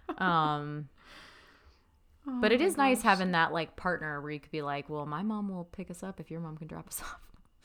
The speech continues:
Speaker 2: Do you see
Speaker 1: Yeah,
Speaker 2: that meme
Speaker 1: it
Speaker 2: that
Speaker 1: is
Speaker 2: was
Speaker 1: the
Speaker 2: like, "All these
Speaker 1: perfect
Speaker 2: people paying for Uber,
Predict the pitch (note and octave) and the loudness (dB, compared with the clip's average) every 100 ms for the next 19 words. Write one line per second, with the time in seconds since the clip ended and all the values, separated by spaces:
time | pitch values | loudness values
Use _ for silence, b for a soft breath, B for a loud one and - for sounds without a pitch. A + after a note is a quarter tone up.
0 | B B G#3 G3 A#3 G#3+ E3+ F3 G3+ B3 | B B 0 6 8 8 4 2 2 4
1 | F3 F3+ A3 D4 F3+ D4+ C#4+ C#4 - A#3+ | 4 8 8 8 6 6 6 4 4 4
2 | A#3 A3+ G3 - A#3+ E3 D#3+ D#3+ | 6 4 0 -2 2 2 2 0